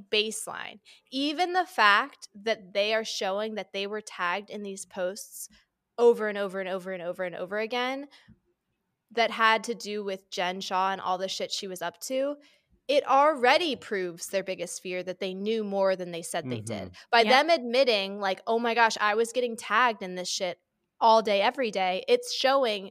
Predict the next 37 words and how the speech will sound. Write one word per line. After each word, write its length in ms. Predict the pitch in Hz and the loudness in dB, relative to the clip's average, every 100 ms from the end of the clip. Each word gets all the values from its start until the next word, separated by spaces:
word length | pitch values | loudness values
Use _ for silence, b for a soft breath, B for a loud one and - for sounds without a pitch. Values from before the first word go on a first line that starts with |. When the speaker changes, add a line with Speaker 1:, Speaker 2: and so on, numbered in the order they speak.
| _ | _
Speaker 1:
So 160 | - 269 | -6 -6
you 280 | 220 277 285 | -4 -6 -4
knew 260 | 240 294 294 | -2 0 2
what 180 | 220 | 0
was 200 | 196 185 | 0 -6
going 320 | 208 190 185 180 | -4 -2 -2 -4
on. 420 | 180 175 175 196 B B 202 | -6 -6 -10 -14 B B -8
You 220 | 220 208 | -8 -6
chose 360 | - 277 349 - | 2 2 2 0
to 100 | 233 | -2
ignore 340 | 202 185 185 | -2 -4 -2
it. 140 | 185 | -4
You 120 | 214 202 | -6 -10
chose 380 | - 247 311 - | 0 2 2 -2
to 100 | 262 | -8
continue 460 | 208 - 320 381 | -8 -4 -4 0
to 80 | 262 | -2
film 240 | 240 214 190 | 0 -2 -2
an 100 | 185 | -8
entire 720 | 185 - 208 311 302 254 240 B B B _ _ | -10 0 2 4 6 4 2 B B B _ _
next 340 | 214 254 - - | 0 0 -2 -6
season 400 | 247 254 254 202 | -6 -2 -2 -2
with 160 | 180 - | -6 -6
her. 360 | 175 165 165 B B 208 | -6 -6 -8 B B 0
And 180 | 214 214 | 0 -2
you're 100 | 214 | -6
still 280 | - 254 240 | 0 0 2
doubling 380 | 220 220 208 | 0 -2 -4
down 300 | 196 190 190 | 0 0 0
on 140 | 185 190 | -2 -6
this, 220 | 185 160 | -10 -6
like, 220 | 180 180 202 | -6 -6 -6
idea 480 | 196 185 202 196 180 | -8 -8 -6 -6 -6
that 160 | 170 | -8
you 180 | 180 208 | -12 -12
were 120 | 208 | -10
so 920 | 202 - - 262 294 302 247 214 202 | -12 -14 -2 2 6 8 8 6 0